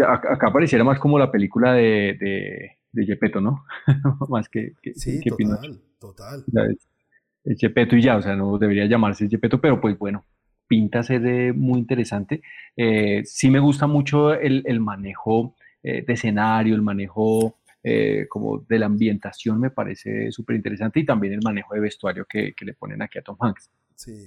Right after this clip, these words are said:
Speaker 2: y cuando vemos a Pepe Grillo, que lo vemos unas, unos destellos,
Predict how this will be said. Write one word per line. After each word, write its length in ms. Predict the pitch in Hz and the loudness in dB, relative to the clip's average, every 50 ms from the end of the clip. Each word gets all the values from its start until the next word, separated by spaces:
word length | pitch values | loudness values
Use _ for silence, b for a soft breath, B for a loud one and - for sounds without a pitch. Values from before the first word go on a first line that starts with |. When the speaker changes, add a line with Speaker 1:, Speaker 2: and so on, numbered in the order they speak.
| 92 104 113 123 127 120 104 | -20 -20 -20 -20 -18 -18 -18
Speaker 2:
y 60 | 117 | -20
cuando 300 | - - 113 107 104 95 | -20 -20 -20 -20 -18 -18
vemos 300 | 95 95 95 101 - - 131 | -18 -18 -20 -20 -18 -18 -18
a 100 | 131 131 | -18 -18
Pepe 300 | 117 98 - 113 107 107 | -18 -18 -16 -16 -14 -14
Grillo, 340 | 120 117 123 117 113 113 | -12 -12 -12 -12 -12 -14
que 120 | 113 - 123 | -14 -14 -14
lo 100 | 120 110 | -14 -14
vemos 340 | 101 98 101 107 104 - - | -14 -18 -20 -20 -20 -18 -18
unas, 560 | 113 110 113 117 120 117 120 117 - - - | -18 -18 -18 -16 -16 -16 -14 -14 -16 -16 -16
unos 300 | 123 117 117 117 117 117 | -16 -16 -16 -14 -10 -8
destellos, 760 | 139 135 135 - - 113 104 101 101 117 170 254 - _ | -8 -8 -8 -8 -12 -12 -12 -12 -14 -16 -18 -18 -20 _